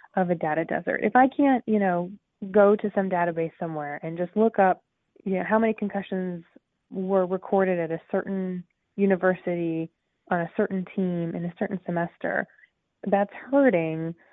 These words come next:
research, it's hurting the public's knowledge of the topic, and it's hurting progress on that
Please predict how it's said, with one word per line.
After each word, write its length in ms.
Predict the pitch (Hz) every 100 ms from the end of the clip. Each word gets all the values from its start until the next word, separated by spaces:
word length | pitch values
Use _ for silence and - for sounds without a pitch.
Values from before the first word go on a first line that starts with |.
| _ _ _ -
research, 560 | 196 240 - 226 226 -
it's 120 | 190
hurting 520 | - 180 170 165 170 185
the 80 |
public's 420 | - 185 170 175 -
knowledge 600 | 180 175 175 180 175 180 - - - - -
of 120 | 196
the 120 | 180 180
topic, 380 | 170 165 165 170
and 120 | 165
it's 140 | 160
hurting 380 | - 165 151 151
progress 680 | - - 147 151 - - - -
on 140 | - 220
that 200 | -